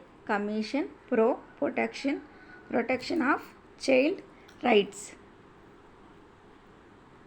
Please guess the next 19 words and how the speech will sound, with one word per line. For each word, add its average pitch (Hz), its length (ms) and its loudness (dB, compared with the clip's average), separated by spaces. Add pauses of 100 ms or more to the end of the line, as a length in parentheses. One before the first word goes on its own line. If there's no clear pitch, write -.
(500)
So, 311 180 0
ఎన్సీపీసీఆర్కి 233 1040 -2
అప్పగించడం 214 580 -4
అయితే 190 340 -4 (720)
జరిగిందనమాట. 185 680 0
ఇప్పుడు 220 260 0
ఎన్సీపీఆర్, 240 800 2 (120)
ఎన్సీపీసీఆర్ 226 840 0
అనేది 190 540 -4 (460)
ఆ 214 40 -2
ఏర్పాటు 247 540 2
అనేది 208 280 -2
ఎప్పుడు 220 240 -4
జరిగింది 196 440 -2
అంటే 185 380 -4
రెండు 220 260 0
వేల 220 320 0 (100)
ఏడులో. 190 420 4 (420)
నేషనల్ 262 520 0